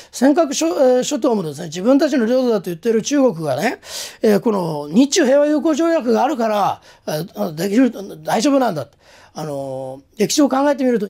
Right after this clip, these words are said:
我々もね、日本人もね、約束守ってたからね、えー、必ずしも、ま、それ守られるわけじゃないっていうことはですね、日ソ中立条約ってのあったんですね。で、日ソ中立条約ってい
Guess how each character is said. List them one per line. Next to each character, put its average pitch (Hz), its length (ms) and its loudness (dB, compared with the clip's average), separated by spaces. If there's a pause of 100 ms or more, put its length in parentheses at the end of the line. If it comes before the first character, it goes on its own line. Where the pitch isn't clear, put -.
(120)
我 247 200 4
々 302 200 4
も 320 100 6
ね、 339 160 2
日 262 120 4
本 320 240 2
人 330 160 2
も 240 80 4
ね、 214 100 0
約 226 180 -4
束 381 200 2
守 370 220 2
っ 440 40 -6
て 427 100 -4
た 285 100 0
か 233 100 2
ら 190 100 -2
ね、 151 260 -6
え 240 120 -2
ー、 208 40 -2
必 220 140 -2 (180)
ず 349 80 -4
し 302 80 0 (140)
も、 220 140 2
ま、 240 200 -2
そ 269 100 -4
れ 269 80 2
守 254 220 2
ら 349 100 2
れ 349 100 0
る 349 60 2
わ 294 100 0
け 240 80 0
じ 190 80 -2
ゃ - 20 -2
な 254 140 2
い 302 60 -2
っ - 20 -12
て 247 140 -8
い 226 40 0
う 214 80 0
こ 220 100 -6
と 254 80 0
は 220 80 2
で 151 80 -8
す - 120 -14
ね、 139 260 -14 (340)
日 370 220 6
ソ - 180 2
中 339 200 2
立 403 200 -2
条 392 140 0
約 277 220 2
っ - 20 2
て 208 100 -4
の 202 120 0
あ 254 40 2
っ - 80 -6
た 196 140 -4
ん 147 40 -8
で 127 60 -12
す - 140 -2
ね。 370 220 0 (460)
で、 294 140 4
日 349 180 6
ソ 415 160 2
中 349 180 0
立 349 180 0
条 349 140 2
約 277 260 4
っ - 40 4
て - 120 -4
い 254 80 2